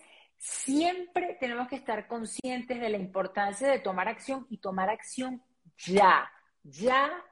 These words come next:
ya. No planificar tomar acción, no decir, "Voy a tomar acción."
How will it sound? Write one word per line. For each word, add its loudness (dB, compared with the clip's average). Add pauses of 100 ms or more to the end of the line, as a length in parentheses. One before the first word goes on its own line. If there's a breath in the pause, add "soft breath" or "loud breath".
ya. -6 (240 soft breath)
No -2
planificar -8
tomar -8
acción, -12 (200 loud breath)
no 2
decir, -6 (220)
"Voy -10
a -8
tomar -6
acción." -8